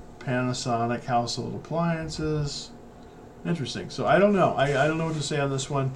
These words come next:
Uh, probably would not be a buyer on this one. Probably not would be a buyer,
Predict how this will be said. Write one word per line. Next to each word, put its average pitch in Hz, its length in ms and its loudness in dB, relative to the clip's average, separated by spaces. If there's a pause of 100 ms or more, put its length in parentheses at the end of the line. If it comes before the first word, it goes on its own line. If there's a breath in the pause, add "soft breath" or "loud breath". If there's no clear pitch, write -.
(500 loud breath)
Uh, 120 220 0
probably 165 720 2
would 131 200 0
not 127 360 -2
be 120 320 2 (460 loud breath)
a 120 100 -4
buyer 117 520 2
on 101 140 -4
this 101 240 -6
one. - 240 -8
Probably 123 420 -6
not 110 260 -6
would 107 300 -8
be 120 120 -4
a 104 100 -6
buyer, 104 580 -2